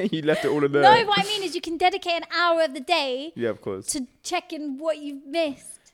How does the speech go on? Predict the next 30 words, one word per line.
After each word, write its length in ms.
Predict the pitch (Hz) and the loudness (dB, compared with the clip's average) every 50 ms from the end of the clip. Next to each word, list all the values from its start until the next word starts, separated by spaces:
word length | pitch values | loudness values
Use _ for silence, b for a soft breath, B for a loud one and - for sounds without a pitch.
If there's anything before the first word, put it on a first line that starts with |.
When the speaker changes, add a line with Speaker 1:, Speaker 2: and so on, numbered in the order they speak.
| _ - | _ -20
Speaker 1:
But 180 | 151 - - 147 | -12 -8 -8 -6
you 100 | 165 170 | -6 -2
could 120 | 165 196 | -2 -2
just 180 | 175 170 151 - | -2 -4 -6 -6
put 240 | - - 175 - - | -2 -2 -2 -2 0
Post-it 400 | - - 185 180 165 - 143 127 | 4 6 6 6 6 4 -4 -2
notes 220 | 143 139 - 139 | -2 -2 -2 -2
on 80 | 139 135 | -4 -4
the 60 | 139 | -2
bloody 260 | 135 151 147 139 135 | 0 0 0 0 0
door 240 | - 160 170 170 160 | 2 4 6 8 8
Speaker 2:
That's 180 | 349 359 - | 8 6 4
Speaker 1:
when 80 | - 135 | 2 0
you 60 | - - | 0 0
walk 80 | - - | 0 2
Speaker 2:
so 80 | 359 | 6
Speaker 1:
around. 160 | 370 359 370 | 6 6 6
Speaker 2:
long. 320 | - 359 339 320 277 277 269 | 6 4 4 4 0 -2 -2
Speaker 1:
<laughs> 0 | |
Do 320 | 247 208 233 226 226 214 - | -2 -2 0 0 -4 -6 -6
you 100 | - - | -6 -2
know 220 | 165 180 180 185 185 | 0 2 4 4 4
what? 240 | 175 131 - - - | 4 4 2 2 4
I, 220 | 139 143 147 135 | 4 4 4 4
the 180 | 123 131 147 127 | 2 0 0 2
only 240 | 156 160 165 165 | 4 4 2 2
features 680 | 160 - - 165 131 - - 123 107 101 107 110 - - _ - | -4 -6 -8 -10 -8 -8 -6 -6 -6 -6 -6 -10 -14 -16 _ -8
that 140 | 117 - | -6 -4
I've 240 | - 113 113 113 107 113 | -2 -4 -4 -4 -6 -14
s-, 260 | 110 113 - - - | -16 -16 -16 -14 -12